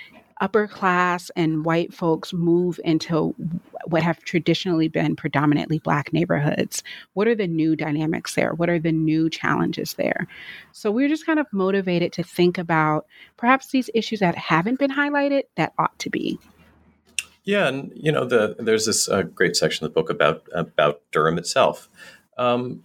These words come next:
Speaker 2: now, in every great edited volume, there's usually some great origin story. Uh, I wonder if you could talk a little bit about how you found the authors of the chapters of the book. Uh, was this the result of a,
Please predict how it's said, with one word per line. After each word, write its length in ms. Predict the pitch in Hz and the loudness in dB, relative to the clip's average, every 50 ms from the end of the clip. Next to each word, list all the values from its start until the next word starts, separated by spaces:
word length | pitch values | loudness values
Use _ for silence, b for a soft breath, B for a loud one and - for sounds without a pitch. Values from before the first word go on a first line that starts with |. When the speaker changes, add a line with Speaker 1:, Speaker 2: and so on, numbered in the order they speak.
| _ _ - | _ _ -8
Speaker 2:
now, 200 | 135 139 139 143 | -4 -2 0 0
in 80 | 139 - | 0 0
every 420 | - - 170 170 - 175 156 165 - - | 2 0 0 2 0 -2 -2 -2 -8 -6
great 420 | - 143 131 120 127 120 - _ _ _ - | 0 2 2 2 2 0 -4 _ _ _ 2
edited 400 | 110 110 107 110 95 101 92 87 | 2 4 4 4 2 0 -2 -4
volume, 520 | 85 101 92 90 92 92 87 82 76 76 76 | -2 0 2 2 2 0 -2 -2 -2 -2 0
there's 200 | 85 85 82 104 | 0 0 0 0
usually 400 | 113 120 120 120 101 104 98 85 | 0 0 0 0 0 0 0 2
some 540 | - - - 110 101 98 98 98 92 - - - | 2 2 4 4 4 4 4 0 -2 -4 -4 2
great 280 | 95 90 85 85 - _ | 4 4 4 2 -2 _
origin 480 | - 110 107 98 95 87 82 78 71 67 | 2 2 2 4 2 0 -2 -6 -4 -2
story. 460 | - - - 87 69 65 - - - B B B B B B B B B _ - | 0 2 2 2 2 0 -2 -10 -12 B B B B B B B B B _ -4
Uh, 540 | 92 87 82 82 80 78 78 78 78 76 - - - _ _ _ _ _ - | -2 0 2 2 2 2 2 2 2 0 -2 -6 -16 _ _ _ _ _ -6
I 180 | - - 139 | -2 -2 0
wonder 220 | 147 151 190 190 233 | 0 0 0 0 0
if 120 | 233 - | -2 -4
you 60 | 277 | -4
could 100 | 262 - | -6 0
talk 200 | - 208 196 - | 2 2 2 2
a 40 | 202 | 2
little 180 | 196 202 202 202 | -2 -2 -2 -2
bit 200 | 196 - 214 220 | -2 -4 -4 -4
about 280 | 175 - 214 208 185 | -2 -2 0 0 0
how 160 | 160 170 185 165 | 0 0 -2 0
you 160 | 156 143 135 | -2 -4 -4
found 260 | - - 127 120 113 | -2 0 0 0 0
the 120 | 104 - - | -2 -4 -2
authors 540 | 78 87 98 104 - - 98 87 80 - 80 | 0 2 2 2 0 0 0 0 0 -2 -4
of 80 | - | -6
the 80 | - 87 | -6 -4
chapters 500 | - - 92 85 85 - - 78 - - | 0 2 2 2 0 0 -2 -2 0 -2
of 140 | 76 - - | -2 -2 -4
the 60 | 78 | -4
book. 440 | - - 69 - - - - - B B B B B B B B _ - | 2 4 4 4 2 0 -8 -20 B B B B B B B B _ -4
Uh, 380 | 80 76 73 73 73 73 78 76 | 0 0 2 2 2 2 0 0
was 180 | 73 80 76 - | 0 -2 -4 -4
this 200 | 73 - - - | -4 -6 -4 -2
the 120 | - 76 | 0 0
result 400 | 78 76 - - 71 71 69 - - | 0 0 2 2 2 2 2 -2 -6
of 100 | - - | -4 0
a, 240 | 67 64 62 64 | 0 0 0 -2